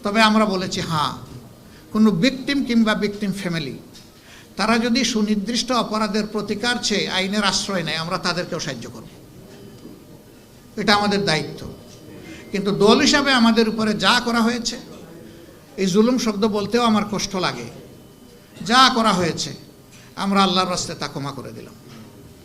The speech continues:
দল হিসাবে আমরা কোনো প্রতিশোধ নেব না। তবে এটা আশা করব,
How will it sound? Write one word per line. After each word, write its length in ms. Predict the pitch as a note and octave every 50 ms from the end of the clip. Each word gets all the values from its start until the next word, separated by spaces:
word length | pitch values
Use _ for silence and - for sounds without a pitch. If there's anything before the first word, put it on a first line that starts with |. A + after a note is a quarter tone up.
| - - - - - - - - - - - - - - - - - - - - - - - - - - - - -
দল 220 | E3 G3 G3+ A3+ B3
হিসাবে 360 | C4+ A#3+ - C#4 B3+ C4 B3+
আমরা 240 | A#3+ A3 G#3+ G#3+ G#3
কোনো 220 | G#3+ G3+ G3+ G3
প্রতিশোধ 680 | G3 G3 F3+ - F#3+ E3+ - F#3+ F3 F3 - - - F3+
নেব 200 | E3 E3 C#3 C3
না। 100 | B2 B2+ - - - - - - - - - - - - - - - - - - - - - - - - - - - - - - - - - - - - - - - - - - -
তবে 260 | F3+ F3+ F#3 G#3+ G#3+
এটা 180 | G3+ G3+ A3+ A3
আশা 260 | G#3 G3 - A3+ A#3+
করব, 360 | A#3 - D#3 C#3+ - - -